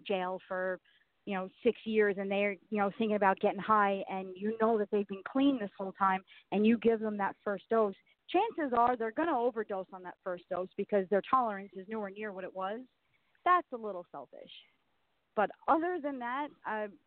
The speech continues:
it, it, it's really not the dealer's fault. It's, it's the addict brain that isn't gonna stop. If that makes sense.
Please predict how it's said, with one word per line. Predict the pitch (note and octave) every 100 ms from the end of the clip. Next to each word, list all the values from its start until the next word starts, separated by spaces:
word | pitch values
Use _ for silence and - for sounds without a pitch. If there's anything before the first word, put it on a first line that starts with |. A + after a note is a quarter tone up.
| _ _ _ -
it, | F3+ D#3+ G#3 _
it, | G#3+ G3+ -
it's | F#3+
really | G3+ B3+ A3+
not | B3+ A#3
the |
dealer's | F#3+ A#3 G#3+ F#3 -
fault. | C4+ A3+
It's, | F#3 F3 _ -
it's | G3 -
the | G3+
addict | - G#3+ A3 - -
brain | G3+ A3+ G3+ E3 E3+ - _ _ _ _ _ _ _ _ _ _
that | G3+ F3+ F3+
isn't | G#3 G#3 G3+
gonna | F#3+ F3
stop. | - G3+ C#3 _ _ _ _ _ _ _ _ _ _ _ _ _ _ _ _ _ _ _ _ _ _ _ _ _ _ _ - - F4 - - - - - - - - - - _ - - - - - - - - -
If | F#3+
that | F#3+
makes | F3 E3
sense. | E3+ E3+